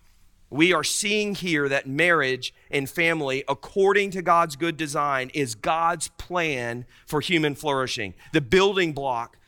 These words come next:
for human society. It's after God created man and woman in his image that Scripture then declares, "And God saw everything that he had made, and behold,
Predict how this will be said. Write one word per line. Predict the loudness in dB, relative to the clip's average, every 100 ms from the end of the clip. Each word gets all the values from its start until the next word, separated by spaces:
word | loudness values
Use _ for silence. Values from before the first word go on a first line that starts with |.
| _
for | -4 -2
human | -2 -2 -2 -4
society. | -6 -4 -2 -2 -4 -12 _ _ _ _ _ _ _ _ _ _ _
It's | 0 6
after | 6 4 4
God | 4 4
created | 4 0 2 0
man | 0 0
and | -2 -2
woman | -2 -2
in | -2
his | -6 -4
image | -2 -2 -2
that | 0 0 -2
Scripture | -4 -2 -2 -4 -4
then | 0 2 2
declares, | -2 -2 -2 0 -2 -6 -6
"And | -6 -4
God | 0 2 2 0
saw | -6 -6 -4 -4 -6 -10 -16 -20 -12 2
everything | 4 4 -2 -2 -2 -2
that | -4
he | -4 -4
had | -4 -4
made, | -2 -2 -4
and | -6
behold, | -8 -8 -6 -6 -6 -12 -18